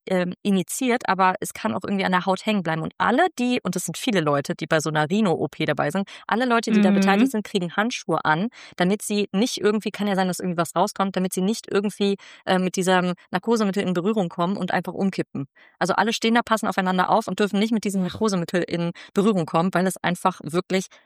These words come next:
Speaker 1: hartes Zeug ist. Finde ich einfach unglaublich.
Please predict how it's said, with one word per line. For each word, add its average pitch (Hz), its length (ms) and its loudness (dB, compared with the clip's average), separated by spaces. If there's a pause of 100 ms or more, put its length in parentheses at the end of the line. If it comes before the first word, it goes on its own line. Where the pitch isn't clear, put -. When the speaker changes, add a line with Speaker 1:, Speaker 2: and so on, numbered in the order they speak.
(120)
Speaker 1:
hartes 175 640 0 (120)
Zeug - 480 0
ist. 131 320 -6 (340)
Finde 196 340 0
ich 185 180 -4
einfach 170 480 -2 (140)
unglaublich. 180 960 0